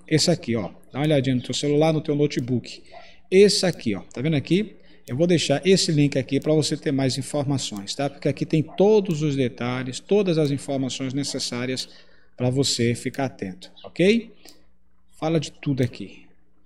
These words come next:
ok? Então, você que mora em Curitiba, você que mora em Curitiba, aí tem todos os endereços, enfim, tô em todas as informações aqui, tá? Não vou prolongar o vídeo, mas aqui, alimentação,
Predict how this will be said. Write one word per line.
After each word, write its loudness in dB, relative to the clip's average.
ok? 0
Então, -4
você 2
que 0
mora 2
em 2
Curitiba, 0
você -4
que -8
mora 0
em -4
Curitiba, -4
aí -8
tem -6
todos -2
os -2
endereços, 2
enfim, 2
tô 6
em 8
todas 6
as 6
informações 2
aqui, -6
tá? -4
Não -6
vou -4
prolongar 0
o 2
vídeo, -2
mas 0
aqui, 0
alimentação, 2